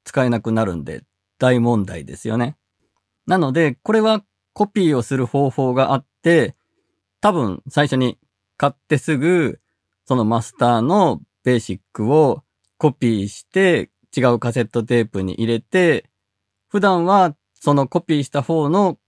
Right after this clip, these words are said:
カセットテープで起動させてたような記憶があります。で、当時、マイコンで何をやってたのかという話ですが、大体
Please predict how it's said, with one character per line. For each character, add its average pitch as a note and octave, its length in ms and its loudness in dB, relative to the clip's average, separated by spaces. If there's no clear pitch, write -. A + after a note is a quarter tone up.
カ C#3 140 -2
セ C3 80 -2
ッ - 20 -4
ト A#2+ 160 -4
テ A#2 160 0
ー A2 60 -2
プ E3 120 -4
で D3 240 2
起 C3 100 0
動 B2 140 2
さ B2 120 -4
せ A#2 140 -4
て A#2 160 -4
た A#2+ 200 0
よ D#3+ 140 4
う - 40 4
な G2 160 -4
記 - 120 0
憶 A2 200 -2
が F#2+ 200 -4
あ G#2+ 80 -6
り F2+ 80 -8
ま E2 160 -14
す。 - 160 -20
で、 F#3+ 320 2
当 A#3+ 200 4
時、 E3+ 480 -2
マ C#3 180 2
イ D3+ 80 -2
コ D3+ 160 -2
ン D3+ 120 0
で D#3 320 0
何 C3+ 260 4
を F3 80 2
や E3+ 80 2
っ D#3+ 40 -4
て - 180 -20
た E3+ 100 2
の B2+ 80 0
か F#2+ 120 -6
と - 140 -12
い B2+ 100 2
う B2 140 4
話 A#2+ 400 0
で G2+ 100 -4
す G#2+ 160 -10
が、 B2+ 380 2
大 F#3 180 2
体 G3+ 340 0